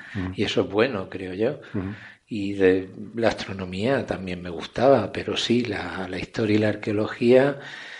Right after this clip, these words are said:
Speaker 2: es lo que yo solía leer en mis ratos libres, ¿no? Y
Speaker 1: Ujú.
Speaker 2: simplemente, pues, con el paso del tiempo ha acabado convirtiéndose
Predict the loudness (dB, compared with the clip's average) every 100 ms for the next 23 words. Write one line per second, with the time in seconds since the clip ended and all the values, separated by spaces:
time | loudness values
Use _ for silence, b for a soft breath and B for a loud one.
0 | B B -2 4 6 6 6 6 6 4
1 | 6 4 4 4 4 2 2 -4 -4 -4
2 | -2 -4 0 2 2 0 -4 -6 -6 -8
3 | -4 0 2 0 -4 -2 -2 0 -2 -4
4 | -10 -8 -6 -4 -4 -4 -4 -4 -2 -2
5 | -2 -6 _ _ -8 -2 4 6 6 6
6 | 0 -6 -6 -4 -4 -4 -6 -4 -6 -6
7 | -10